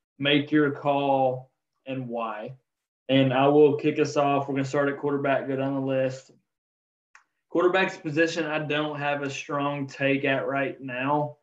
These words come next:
And just to kinda stay off of,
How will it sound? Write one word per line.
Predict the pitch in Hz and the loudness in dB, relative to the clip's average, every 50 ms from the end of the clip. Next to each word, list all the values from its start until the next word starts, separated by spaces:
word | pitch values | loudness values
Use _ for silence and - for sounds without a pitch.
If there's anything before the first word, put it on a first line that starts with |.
| _ _ _ _ _ _ _ _ _ | _ _ _ _ _ _ _ _ _
And | 131 139 143 143 139 135 131 127 127 127 123 120 120 120 131 131 - _ _ _ _ _ _ _ _ 147 | -2 -2 0 2 2 2 0 0 -2 -2 -4 -6 -6 -10 -12 -14 -16 _ _ _ _ _ _ _ _ 0
just | 147 147 143 - | 2 2 2 0
to | 160 151 | -2 0
kinda | - 156 151 147 143 | 2 2 2 2 0
stay | 131 131 - - - 147 143 143 143 | -2 -4 -8 -4 0 2 2 4 4
off | 139 135 139 139 135 135 - | 4 4 2 0 -2 -4 -4
of, | 147 143 139 135 131 131 127 123 120 | -4 -2 -2 -2 -2 -4 -6 -10 -14